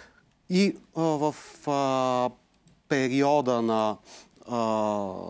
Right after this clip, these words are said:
тоталитарната комунистическа диктатура, когато, естествено, властта следеше много внимателно какво,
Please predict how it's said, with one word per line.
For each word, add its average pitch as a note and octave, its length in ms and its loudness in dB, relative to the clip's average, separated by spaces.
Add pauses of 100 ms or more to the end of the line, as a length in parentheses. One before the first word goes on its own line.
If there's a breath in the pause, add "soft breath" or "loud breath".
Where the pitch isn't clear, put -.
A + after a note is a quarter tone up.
(120)
тоталитарната A2+ 1500 -2
комунистическа A2+ 760 -2
диктатура, A#2+ 600 0
когато, A#2+ 680 2
естествено, B2 460 -2
властта A#2 400 0
следеше B2 580 0
много B2+ 360 2
внимателно B2 760 2
какво, B2+ 460 -2